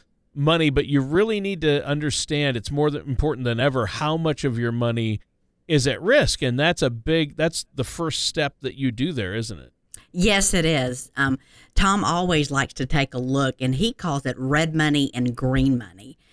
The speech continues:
Speaker 1: Sure.
Speaker 2: He always in, um, and, and it's always gonna be different for each person.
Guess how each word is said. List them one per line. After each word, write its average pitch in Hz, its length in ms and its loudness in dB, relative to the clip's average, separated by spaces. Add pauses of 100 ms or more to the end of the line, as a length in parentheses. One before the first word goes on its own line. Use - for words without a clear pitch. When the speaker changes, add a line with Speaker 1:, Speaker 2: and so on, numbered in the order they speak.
Speaker 1:
Sure. 151 160 -6
Speaker 2:
He 151 120 2
always 143 520 0
in, 131 300 0
um, 120 320 -2 (100)
and, 123 380 -4 (160)
and 135 140 2
it's 110 220 -8
always 160 640 0
gonna 131 240 0
be 127 100 2
different 123 720 -4 (240)
for 143 320 -2
each 131 300 -2
person. 110 560 -6